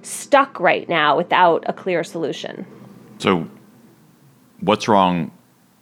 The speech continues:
Speaker 2: with the government doing it? What's wrong with the tech companies doing it? And who could do it if neither of them is the appropriate group to do it?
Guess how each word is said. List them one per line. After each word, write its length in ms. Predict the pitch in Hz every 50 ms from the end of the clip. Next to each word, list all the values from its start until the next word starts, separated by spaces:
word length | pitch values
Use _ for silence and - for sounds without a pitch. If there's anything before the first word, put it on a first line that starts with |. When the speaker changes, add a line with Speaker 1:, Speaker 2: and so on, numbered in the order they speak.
| _ _ -
Speaker 2:
with 320 | 82 80 73 - - - _ _ _
the 100 | - 87
government 400 | 76 85 80 78 78 73 67 64
doing 220 | - 65 60 62 64
it? 160 | 64 67 -
What's 260 | 65 87 95 92 -
wrong 140 | - 92 87
with 100 | 82 78
the 60 | 78
tech 180 | - 80 73 -
companies 340 | - 73 65 65 62 62 -
doing 220 | - 67 67 67
it? 100 | 65 62 -
And 180 | 71 71 65 - _ _ _ _ _
who 180 | - - 95 92
could 240 | - - 87 78 65
do 160 | 82 85 82
it 160 | 69 60 -
if 180 | - 69 - - -
neither 280 | 69 69 67 67 69
of 100 | 65 60
them 200 | 69 69 69 67
is 140 | 64 64 -
the 200 | 65 64 - -
appropriate 600 | - - - 69 - - 69 60 55 - _ _
group 220 | - - 62 - -
to 80 | -
do 160 | - - 82 -
it? 100 | -